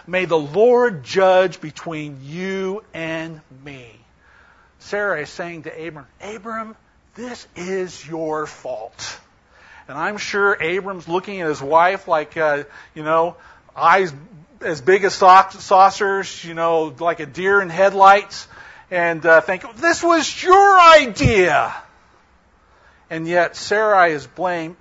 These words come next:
blaming Abram, and you can't help but think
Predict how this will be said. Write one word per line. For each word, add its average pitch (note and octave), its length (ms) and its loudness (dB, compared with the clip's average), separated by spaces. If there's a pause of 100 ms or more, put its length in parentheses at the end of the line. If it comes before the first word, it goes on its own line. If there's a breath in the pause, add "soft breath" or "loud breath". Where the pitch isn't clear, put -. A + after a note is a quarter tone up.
blaming D#3 480 -8
Abram, C#3+ 800 -12 (920 soft breath)
and D3 120 -16
you C#3+ 120 -18 (140)
can't A3 220 -10
help - 360 -8
but D3+ 100 -18
think D3+ 500 -14